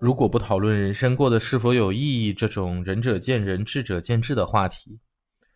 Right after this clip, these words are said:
单说什么样的生活才是有意思的，那么好像大部分在生活中让我们感受到有意思的事情，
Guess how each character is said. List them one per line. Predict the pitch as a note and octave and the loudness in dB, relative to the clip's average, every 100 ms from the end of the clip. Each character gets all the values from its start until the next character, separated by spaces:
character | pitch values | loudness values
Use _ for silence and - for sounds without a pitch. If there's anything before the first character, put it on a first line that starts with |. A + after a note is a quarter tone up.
| _ | _
单 | - A#3+ | 2 4
说 | B3 B3 | 6 4
什 | B3 - | 4 0
么 | G2 | 2
样 | F3+ F3+ | 2 2
的 | |
生 | C#3+ F#3+ G#3+ | 2 0 -2
活 | A#3 G2 G#2+ | -4 -4 -4
才 | A#2 | -4
是 | A#2 F3 | -4 -6
有 | F2 | -6
意 | F#2+ G#3 | -4 -4
思 | - G2 | -4 -10
的， | - _ _ _ _ _ _ _ _ _ | -20 _ _ _ _ _ _ _ _ _
那 | - C4+ | 2 4
么 | A#3+ | 4
好 | D3 | 2
像 | A#2 F3+ F3 E3+ | 2 4 4 2
大 | F3+ F3 | 0 -2
部 | D3+ | 0
分 | C#3 | 0
在 | B2 A#2 | 2 0
生 | - D3+ | 2 0
活 | C3 A#2 | 4 4
中 | C#3 C3+ C#3+ | 4 4 2
让 | C#3+ C3 | 2 2
我 | G2+ | 2
们 | F#2+ G2+ G#2+ | 0 0 0
感 | G2+ | -2
受 | G2 A#2+ | 0 2
到 | A#2+ A2+ | 4 4
有 | F2+ G2+ | 2 0
意 | G3 | -2
思 | A3+ - | -2 -4
的 | D#2+ | -8
事 | - G#2 | -6 -10
情， | - A2 | -10 -20